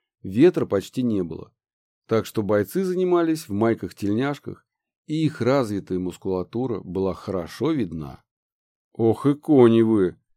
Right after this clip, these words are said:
завистливо выдавил из себя Громов, обладавший не самой спортивной фигурой. «Не сравнить с моими задохликами». Анатолий промолчал. Хотя многое мог бы сказать на этот счёт, в том плане, что кормить надо лучше.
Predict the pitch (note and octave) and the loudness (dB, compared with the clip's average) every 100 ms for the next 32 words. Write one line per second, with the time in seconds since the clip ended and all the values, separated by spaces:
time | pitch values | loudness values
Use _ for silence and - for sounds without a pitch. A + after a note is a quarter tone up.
0 | _ _ _ - B2+ E3 C#3 - G2+ F#2+ | _ _ _ -6 -2 -2 -4 -6 -4 -2
1 | F#2 G#2 A2+ G2+ F#2+ F#2+ - F#2+ F#2+ F#2 | 0 -2 -2 -4 -4 -6 -8 -6 -4 -2
2 | A2+ G#2 - _ _ - C3 D3 D3 D3+ | -2 -2 -8 _ _ -6 -2 0 0 -2
3 | D3 B2 A#2+ B2+ F#3 F#3 B2 - G#2 - | -4 -6 -6 -6 -6 -4 -6 -4 -8 -4
4 | A#2+ G2+ - G#2+ G2 F2+ F2+ _ _ _ | -4 -4 -6 -8 -6 -8 -10 _ _ _
5 | _ _ _ - A#2 C#3 F#3+ G#3 G3 F3+ | _ _ _ -2 0 0 2 2 4 2
6 | D#3+ D#3+ D#3 C3 A2 B2+ A#2+ G2 F#2 F2 | 0 0 2 0 2 0 2 0 0 -8
7 | F2+ E2 - _ _ _ _ _ _ - | -8 -10 -16 _ _ _ _ _ _ -8
8 | A2+ G#2+ F#2 A2+ C3+ B2+ A#2 A#2 A#2 - | -2 -2 0 0 0 -2 -4 -2 -4 -6
9 | F2 F2+ _ _ _ _ _ _ - A#2 | -10 -10 _ _ _ _ _ _ -2 0
10 | B2 E3+ E3 E3+ G3 A#2 G2 G2 F#2 F2+ | 2 2 4 2 2 2 2 0 -2 -4
11 | G2+ G2 F#2+ - F#2+ F2+ E2+ - F2+ D#2 | -2 0 -2 -2 -4 -2 -8 -6 -6 -6
12 | _ _ _ D#3+ D#3+ E3 F3+ E3 G2 - | _ _ _ -2 0 2 2 2 -2 -4
13 | C3+ D3+ D#3 F3 D#3 A2+ G2 F#2+ F#2+ F2+ | -2 -2 0 -2 0 -2 0 0 -2 -4
14 | - - | -8 -20